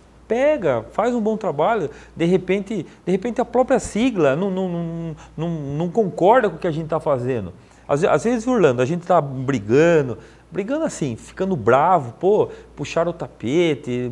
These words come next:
maldade e tal, mas a sigla não quer o trabalho que a gente tá realizado, realizando. De repente não é o que eles querem, e-, eles querem, é, foi oferecido um outro sistema, né? Uma outra forma, né? Colocar um, dois caras aí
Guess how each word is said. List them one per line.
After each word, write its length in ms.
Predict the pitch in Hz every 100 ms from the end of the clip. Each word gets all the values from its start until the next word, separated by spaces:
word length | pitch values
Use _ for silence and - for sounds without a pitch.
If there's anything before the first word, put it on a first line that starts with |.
| 123
maldade 540 | 139 101 107 151 131
e 20 |
tal, 400 | 113 160 202 160 - -
mas 160 | - 226
a 80 | 254
sigla 360 | - 254 277
não 140 | 311 320
quer 220 | - 262
o 40 |
trabalho 380 | 302 214 165 160
que 80 | 139
a 60 | 139
gente 160 | 143
tá 120 | 139
realizado, 640 | 131 123 120 110 117 90 80
realizando. 680 | 104 151 123 110 120 90 87 - - - - -
De 100 | 208
repente 380 | 233 226 226 220
não 180 | 330 302
é 100 | 226
o 60 |
que 80 | 254
eles 160 | 208 -
querem, 300 | - 123 123
e-, 200 | 143 151 - -
eles 240 | 147 185
querem, 460 | - 190 180 240 277 - - -
é, 540 | 147 143 135 131 123
foi 240 | 123 175 170
oferecido 640 | 170 175 151 - 156 139
um 320 | 151 196 294
outro 300 | 143 135 143
sistema, 500 | 151 226 - 170 233 320 - - - - - - - - -
né? 280 | 107 147 151 - -
Uma 80 | 151
outra 260 | 170 180
forma, 600 | 175 - 165 196 262 262 - -
né? 300 | 160 220 - -
Colocar 380 | - 170 165 175
um, 240 | 170 185 165
dois 320 | 151 156 131
caras 560 | - 139 135 123 117
aí 260 | 123 117 120